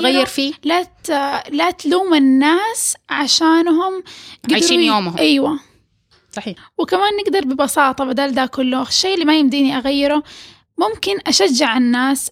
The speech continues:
Speaker 2: إنها تنظر للجانب المشرق، وممكن، آه، إن إحنا نساعد الناس على إنهم يشوفوا حلول تمنع حدوث هذا الشيء نفسه في المستقبل. ما نقول تمنع الحرب،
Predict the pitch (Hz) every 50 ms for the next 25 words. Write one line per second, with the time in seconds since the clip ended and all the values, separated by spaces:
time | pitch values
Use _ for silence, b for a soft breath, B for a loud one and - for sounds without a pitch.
0 | _ 330 339 359 320 320 320 359 359 370 330 349 - 294 285 262 233 269 269 269
1 | 254 269 254 262 254 - - - - - - _ _ b b b b b _ -
2 | 277 302 359 403 370 - - 311 311 339 339 - _ _ _ _ - 294 285 277
3 | 277 277 277 - - 294 285 339 - - 359 349 311 - 370 381 349 359 - 330
4 | 277 254 240 254 285 320 330 - - - - - _ _ _ _ _ _ - 262
5 | 269 302 302 - - 320 320 311 294 277 294 302 320 349 - _ _ _ _ _
6 | _ _ _ _ _ _ _ _ _ - - - 359 - - 349 - - 311 277
7 | 277 277 302 311 381 - _ _ _ _ _ _ _ _ _ _ _ - - 427
8 | 440 359 302 233 220 - - 302 262 320 - - 294 277 277 - - 294 277 269
9 | 262 - - - 359 359 370 339 - - - - 277 - 359 415 - 311 392 440
10 | 403 277 370 381 302 269 - 320 320 294 277 277 - - - - 277 - - 294
11 | 277 269